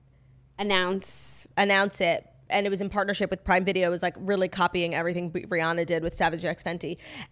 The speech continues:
Speaker 2: And it came out, and, like, nobody knew about it. And then I saw some clips on TikTok, and it, it, like, it looked demonic. Like, it was, like, community theater. Everyone was, like, wearing,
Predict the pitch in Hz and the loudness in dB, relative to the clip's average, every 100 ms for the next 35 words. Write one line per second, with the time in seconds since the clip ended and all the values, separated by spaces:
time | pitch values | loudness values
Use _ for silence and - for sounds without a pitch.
0 | - 226 220 208 208 - - _ _ - | 4 6 6 4 -2 -8 -12 _ _ 0
1 | 233 269 233 185 180 262 - 202 196 185 | 0 4 2 4 4 4 4 0 0 -4
2 | - - - _ - 185 185 180 175 180 | -8 -20 -20 _ -8 -6 -4 -2 -2 0
3 | 175 170 170 175 196 - 190 180 196 190 | 0 0 2 4 4 2 0 -2 -2 -4
4 | 185 175 170 165 156 190 190 160 156 - | -2 -2 -2 -4 -4 -2 -2 -4 -6 -4
5 | 143 156 - 170 165 165 - - 175 175 | -4 -4 -4 -6 -4 -8 -10 -14 -6 -4
6 | 143 127 101 - 156 - - - - 208 | -4 -4 -6 -4 -6 -8 -20 -10 -2 0
7 | - - 196 226 202 185 180 190 165 147 | -2 -6 -6 -2 -2 -2 -2 0 0 0
8 | 170 175 175 165 160 160 160 160 | -2 -6 -6 -6 -4 -4 -4 -6